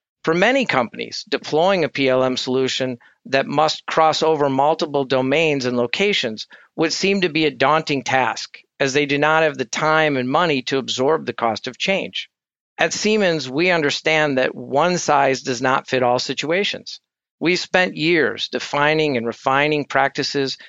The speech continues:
to achieve maximum value from our P L M solution in industry-specific contexts. We've packaged all this know-how into a pre-configured solution and offered it on a modern cloud platform.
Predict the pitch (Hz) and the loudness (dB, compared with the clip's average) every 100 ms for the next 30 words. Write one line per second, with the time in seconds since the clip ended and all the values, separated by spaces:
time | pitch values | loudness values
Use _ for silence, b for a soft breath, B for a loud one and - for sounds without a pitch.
0 | B _ 165 160 151 175 170 147 151 175 | B _ -2 0 0 0 -2 0 0 0
1 | - 180 165 147 143 165 160 123 - 127 | -2 -4 -4 0 0 2 0 -2 -2 0
2 | 131 127 - 135 131 127 127 131 131 127 | 2 0 0 0 2 0 -2 -2 -2 -2
3 | 123 117 B B B _ 185 196 190 185 | -4 -6 B B B _ 0 2 2 0
4 | 165 165 - 156 - - - 127 135 - | 0 0 -2 -2 -2 -2 -2 -4 -4 -2
5 | 160 151 - - - - - _ _ _ | -2 0 -6 -6 -10 -10 -18 _ _ _
6 | _ _ _ 160 175 - - 175 196 143 | _ _ _ -2 -2 -2 0 0 0 -2
7 | 120 - 135 160 170 - 143 139 135 131 | -2 0 2 4 2 0 2 2 4 4
8 | 135 143 139 139 135 - - 160 170 165 | 2 2 0 2 0 -2 -2 -2 0 -4
9 | - 151 151 131 139 139 165 - 104 107 | -2 0 -2 -2 0 0 0 -2 -6 -10
10 | b b b b - 135 151 151 151 147 | b b b b -2 2 4 4 2 0
11 | 127 135 131 131 127 131 131 123 - 120 | 2 2 2 2 2 2 0 -2 0 0
12 | 117 - 120 - - | 0 0 -2 -2 -10